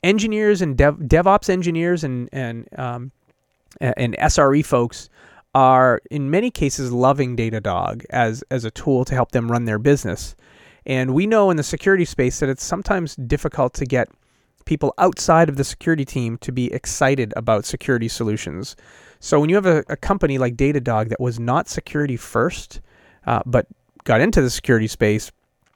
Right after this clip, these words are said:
this is great news because you already have an advocate in your DevOps and your S R E folks, uh, who are l-, possibly using this tool. Pretty great. Next is Checkpoint Cloud Guard,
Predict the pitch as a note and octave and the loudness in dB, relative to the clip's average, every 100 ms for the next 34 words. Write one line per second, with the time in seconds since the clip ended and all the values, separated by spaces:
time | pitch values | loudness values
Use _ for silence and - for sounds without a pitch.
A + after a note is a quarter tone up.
0 | _ _ _ - C#3+ G#3 B3+ E3 - - | _ _ _ 0 0 2 2 0 -4 -14
1 | B2+ C#3 A2 C3 G#3 A2+ F#2+ - - A2+ | -12 -8 0 2 2 -2 -10 -10 -10 -6
2 | - A#2 A#2 - _ _ _ - - C3 | 0 0 -2 -16 _ _ _ -18 -10 0
3 | C#3+ E3 D#3 D#3 C#3+ - D#3 D3+ - A2 | 2 2 2 0 0 0 0 0 0 -2
4 | - _ - D3 C3+ B2 C3+ C3+ C3 - | -2 _ -6 -2 -2 2 2 4 2 0
5 | C3 G#2 - A#2 B2+ B2 G#2 A2 - - | -6 -4 -2 -2 -2 -2 -2 -2 -6 -20
6 | - _ _ - G#2+ A2 C#3+ A#2+ A2+ - | -20 _ _ -10 -6 0 2 2 0 -8
7 | - D3 - B2+ A2 A2+ A2 G2+ - - | -2 -2 0 -2 0 0 0 -4 -4 -4
8 | - - - _ _ - D3 A2 A#1+ - | -4 -6 -16 _ _ 0 2 2 -2 -8
9 | _ _ _ _ _ _ - D#3+ E3+ F#3+ | _ _ _ _ _ _ -2 0 2 0
10 | - - D#3+ - E3 D3+ - D3 B2+ B2 | 0 0 -2 0 -2 -2 -4 2 2 2
11 | A#2 A2 A2 C3+ | 0 0 0 -2